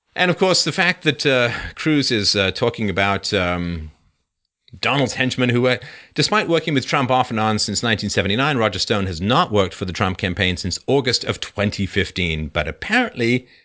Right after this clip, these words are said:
Google timelines and the fracas that happened when Roger Stone and, uh, Trump parted ways, uh, remains <sighs> just beyond him a little bit. All right.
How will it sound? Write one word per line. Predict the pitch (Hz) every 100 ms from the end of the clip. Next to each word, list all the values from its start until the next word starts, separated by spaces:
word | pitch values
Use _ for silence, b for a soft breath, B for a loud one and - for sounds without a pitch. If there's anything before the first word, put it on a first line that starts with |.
| b _
Google | 147 170 175 165
timelines | - - 123 131 127 123 127 127 - -
and | 101 95 92 85
the | 117
fracas | - 233 - - -
that | 98
happened | 95 95 90
when | 85 85
Roger | 90 82
Stone | - 101 87 85 80
and, | - 80 80 76 82
uh, | 76 73 73 _ _ _
Trump | - 92 82 -
parted | 82 78 78
ways, | 80 78 76 -
uh, | 71 73 78 - _
remains | - 80 78 78 - B B B B B B B B _ _ _
<sighs> | - 160 101 B B B B B
just | - 110 98 -
beyond | 98 85 85
him | 80 80
a |
little | 76 76
bit. | 73 - - _ _ _ _ _ _ _ _ _ _ _ _ _ _ _ _ _ _ _ _ _ _ _ _ _ _ _ _
All | 90 92
right. | 73 -